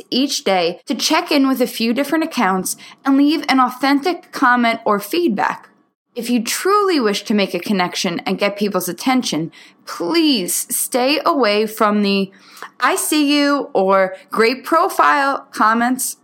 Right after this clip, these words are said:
okay? You can then set aside a more invested amount of time, like an hour, a few times a week or once a week or whatever you can handle, to get involved in more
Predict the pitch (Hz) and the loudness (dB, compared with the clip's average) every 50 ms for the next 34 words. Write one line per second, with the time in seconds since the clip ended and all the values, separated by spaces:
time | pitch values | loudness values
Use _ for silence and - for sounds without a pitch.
0 | - 233 247 233 269 254 262 302 349 - - - - _ - _ - 254 269 269 | -4 -4 -2 0 0 0 0 0 -4 -8 -14 -20 -20 _ -12 _ -2 -2 0 2
1 | 339 302 269 277 285 277 285 330 370 359 - - 320 330 339 330 - - 240 220 | 2 2 2 2 2 2 2 2 0 0 0 0 0 0 0 -2 0 0 2 2
2 | 220 226 226 226 233 226 226 240 262 262 - 262 269 - 226 220 220 220 - 226 | 2 2 0 0 0 2 2 2 0 0 0 -2 0 2 2 0 0 -2 -2 -2
3 | 214 214 208 190 185 190 190 - 196 175 160 160 160 175 175 - - - 262 269 | -2 0 0 0 0 -2 -4 -4 -2 -2 0 0 -2 -2 -6 -4 -2 -2 -2 0
4 | 349 359 330 262 233 226 226 220 220 220 226 - - - 208 - - - 202 214 | 0 0 2 2 2 2 2 2 2 0 0 -2 -4 -8 -10 -10 -8 -6 -6 -6
5 | 240 240 277 269 277 285 285 302 277 262 240 240 254 240 - 196 165 160 160 165 | -2 0 0 2 2 2 0 0 0 0 0 0 -2 -2 0 0 0 0 0 0
6 | 190 196 226 226 - 285 262 247 233 233 240 233 196 180 180 175 185 185 190 226 | 0 0 0 0 -2 0 0 0 0 0 0 -2 -2 0 0 0 0 0 0 0
7 | 240 240 240 247 262 247 220 214 190 185 185 165 165 165 160 - - - - - | 0 0 0 0 -2 -2 -2 -2 -2 -2 -2 -2 -2 -2 -4 -6 -12 -20 -20 -20
8 | - - _ _ - 269 226 226 277 302 349 349 - 349 349 294 254 262 247 247 | -20 -20 _ _ -6 -4 -2 0 0 0 0 0 0 -2 0 0 2 2 2 2
9 | 254 240 240 - - 233 226 226 226 220 220 - - | 2 0 -4 -4 -2 0 2 2 2 0 0 -2 -6